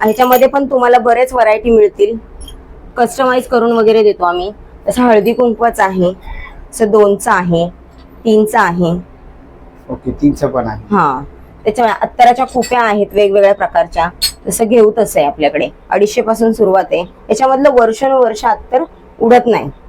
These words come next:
Speaker 1: अशा अत्तर कुप्या आहेत, अगरबत्तीची स्टँड वगैरे आहेत. हे अशी
Speaker 2: अगरबत्ती
Speaker 1: अगरबत्ती
Speaker 2: स्टँड.
Speaker 1: स्टँड.
Speaker 2: ओके.
Speaker 1: एकूण सहा काड्या राहतात त्याच्यामध्ये टोटल्स.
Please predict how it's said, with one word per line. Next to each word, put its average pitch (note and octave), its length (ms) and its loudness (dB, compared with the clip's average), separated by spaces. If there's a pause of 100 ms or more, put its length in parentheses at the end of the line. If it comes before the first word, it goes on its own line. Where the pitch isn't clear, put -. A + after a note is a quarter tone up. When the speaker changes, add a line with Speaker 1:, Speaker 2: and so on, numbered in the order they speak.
(760)
Speaker 1:
अशा A3 240 2
अत्तर A#3 300 0
कुप्या A3+ 360 -2
आहेत, F#3+ 260 0 (100)
अगरबत्तीची G#3+ 720 0
स्टँड G3 480 0
वगैरे G#3 240 2
आहेत. F3 400 0
हे - 1120 -10
अशी - 20 2
Speaker 2:
अगरबत्ती F#3+ 200 -2
Speaker 1:
अगरबत्ती G#3 440 0
Speaker 2:
स्टँड. G3 180 -2
Speaker 1:
स्टँड. E3 220 -4
Speaker 2:
ओके. - 260 -2
Speaker 1:
एकूण D4 280 2
सहा C#4+ 260 2
काड्या C4+ 280 4
राहतात A#3 260 2
त्याच्यामध्ये F3+ 420 0
टोटल्स. D3+ 720 -4